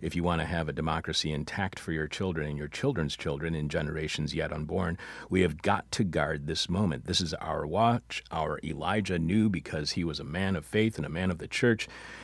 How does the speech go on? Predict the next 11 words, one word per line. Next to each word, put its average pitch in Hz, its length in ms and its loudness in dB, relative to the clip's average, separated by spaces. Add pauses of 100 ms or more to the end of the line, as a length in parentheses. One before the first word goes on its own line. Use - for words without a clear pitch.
that - 200 0
life 95 440 4
was 71 160 0
fleeting 101 440 2
and 76 120 -4
precious. - 540 2
He 90 100 0
said 98 260 2
in 92 120 4
twenty 98 260 2
nineteen, 98 600 2